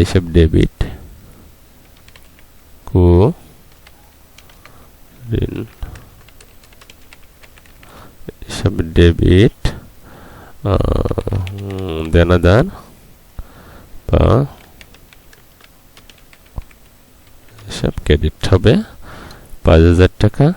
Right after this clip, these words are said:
ডেবিট এবং পাঁচ হাজার টাকা ক্রেডিট। তো এখন আমরা ডেবিট,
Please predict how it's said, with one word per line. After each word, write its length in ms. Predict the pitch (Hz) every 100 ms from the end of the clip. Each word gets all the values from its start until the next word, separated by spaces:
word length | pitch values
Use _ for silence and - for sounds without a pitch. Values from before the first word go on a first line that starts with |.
| - - - - - - 92
ডেবিট 420 | 85 85 95 - - - - - - - - - -
এবং 180 | - - -
পাঁচ 160 | 87 82
হাজার 220 | 80 87 -
টাকা 240 | 90 - - -
ক্রেডিট। 400 | - 87 - - - - - - - - - - -
তো 120 | - 90 -
এখন 180 | -
আমরা 280 | 139 135 131 -
ডেবিট, 480 | 95 95 95 120 175